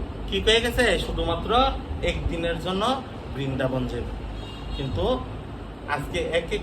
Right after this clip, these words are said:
কইরা একদিন, তিন দিন, একদিন, দুই দিন, তিন দিন, চার দিন, পঞ্চম দিন এসা উপস্থিত। পাঁচ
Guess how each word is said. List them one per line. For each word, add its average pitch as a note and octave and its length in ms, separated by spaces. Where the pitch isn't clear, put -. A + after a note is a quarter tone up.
কইরা F#3+ 300
একদিন, D#3 520
তিন D#3+ 220
দিন, E3 220
একদিন, D3+ 440
দুই E3 160
দিন, D#3+ 220
তিন D#3+ 160
দিন, D#3+ 160
চার D#3+ 200
দিন, D#3 140
পঞ্চম F#3 400
দিন D3+ 300
এসা E3+ 420
উপস্থিত। - 500
পাঁচ G#3 220